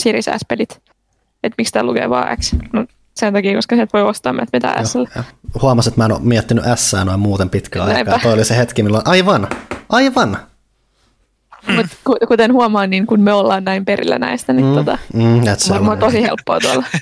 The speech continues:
Speaker 3: <laughs> Jep.
Speaker 1: Öö, Janneus, Eemeli, mikä on Fortnitein paras tanssi? Voitko näyttää?
Speaker 3: <laughs> Tää, mä en näytä nyt mun jalkoja, mutta take the L.
Speaker 1: Noniin.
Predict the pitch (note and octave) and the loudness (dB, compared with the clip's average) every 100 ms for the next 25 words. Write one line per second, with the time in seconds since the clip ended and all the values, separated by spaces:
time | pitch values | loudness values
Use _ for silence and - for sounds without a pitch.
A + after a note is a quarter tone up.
0 | F3+ _ - D#3+ D3 - - - - _ | -6 _ -2 -2 -2 -10 -18 -18 -18 _
1 | _ _ _ _ _ _ _ - G#3 G#3 | _ _ _ _ _ _ _ -4 0 2
2 | G3 G3+ A3 E4 C#4 G#3 F3 G3 - _ | 4 2 4 2 2 0 0 -6 -8 _
3 | _ - E4 A#3 G#3 G#3 - - C#4+ C#4 | _ -2 0 2 0 -2 -4 -4 -2 0
4 | A#3+ C4 A3 G3+ G3 A3 G#3 G#3 G3+ - | 2 2 4 0 0 0 0 0 -2 -2
5 | F#3+ G#3+ G3+ - G#3+ - C#4+ - C4 A#3 | -2 0 -2 -2 -4 0 0 2 2 2
6 | G3 - - A3+ C4 _ _ - - D5 | 0 -2 -4 -4 -4 _ _ -18 -16 -18
7 | - _ _ _ _ _ _ _ _ _ | -20 _ _ _ _ _ _ _ _ _
8 | _ - - B2 _ _ _ - C4 B3 | _ -20 -20 -20 _ _ _ -2 -2 -2
9 | _ - D#3+ C3+ - - - D#3 D#3 D3 | _ -4 -2 -2 -4 -10 -4 -4 -2 -4
10 | C#3+ C#3 - C#3 C#3+ C#3 B2+ C#3 B2+ - | -4 -8 -8 -4 -2 -2 -2 -4 -6 -8
11 | - - C#3+ C#3 - B2+ A#2+ B2+ - _ | -10 -4 -4 -4 -8 -6 -6 -6 -16 _
12 | _ _ _ _ _ _ - - D#4 D4 | _ _ _ _ _ _ -20 -6 0 2
13 | A#3 | 2